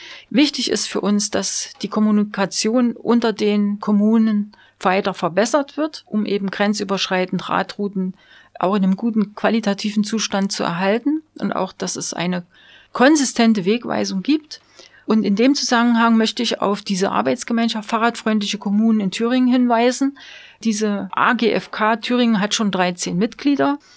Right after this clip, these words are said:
und dort kümmert man sich eben auch um die Vernetzung der Kommunen, um die Förderung des Radverkehrs auf der kommunalen Ebene.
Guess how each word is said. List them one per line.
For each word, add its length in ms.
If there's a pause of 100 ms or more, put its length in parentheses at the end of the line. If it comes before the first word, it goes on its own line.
(280)
und 400
dort 380
kümmert 320
man 180
sich 260
eben 220
auch 440
um 340
die 140
Vernetzung 760
der 200
Kommunen, 520
um 160
die 120
Förderung 480
des 200
Radverkehrs 720
auf 180
der 120
kommunalen 580
Ebene. 500